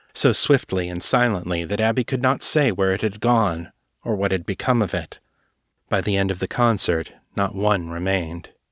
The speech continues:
As the mortal listeners filed out of the dingy first-level music hall,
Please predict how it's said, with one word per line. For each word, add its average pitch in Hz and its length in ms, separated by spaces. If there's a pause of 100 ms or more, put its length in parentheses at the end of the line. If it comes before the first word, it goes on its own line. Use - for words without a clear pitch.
(1300)
As 120 140
the 131 120
mortal 135 280
listeners 98 600
filed 110 360
out 117 220
of 87 120
the - 80
dingy 95 520
first-level 101 640
music 104 460
hall, 90 340